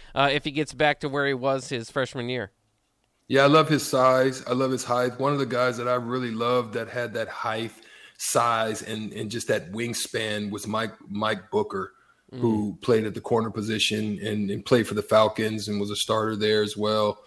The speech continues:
Speaker 2: I just used to love watching him to be able to go up with big receivers and be able to match that, that physicality and, and intensity at the, at the cornerback position.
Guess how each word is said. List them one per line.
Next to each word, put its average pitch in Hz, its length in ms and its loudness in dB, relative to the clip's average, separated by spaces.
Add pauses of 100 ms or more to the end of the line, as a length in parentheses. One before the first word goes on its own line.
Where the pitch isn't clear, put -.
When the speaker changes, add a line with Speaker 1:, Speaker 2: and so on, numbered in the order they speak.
(340)
Speaker 2:
I 123 100 8
just 123 220 4
used 127 160 2
to 120 80 2
love 113 400 2
watching 113 400 4
him 113 320 0
to - 120 -6
be 110 220 0
able 110 220 2
to 107 500 -2 (420)
go 120 260 4
up 113 220 2
with 110 240 -2
big 113 200 0
receivers 110 720 -2
and 107 180 -2
be 110 120 -2
able 110 180 0
to 107 60 -2
match 110 580 2
that, 110 300 2
that 107 200 0
physicality 107 720 0
and, 98 180 0
and 95 220 -6
intensity 104 640 0
at 104 160 0
the, 101 180 0
at 98 100 -8
the 101 60 -14
cornerback 104 460 0
position. 107 440 0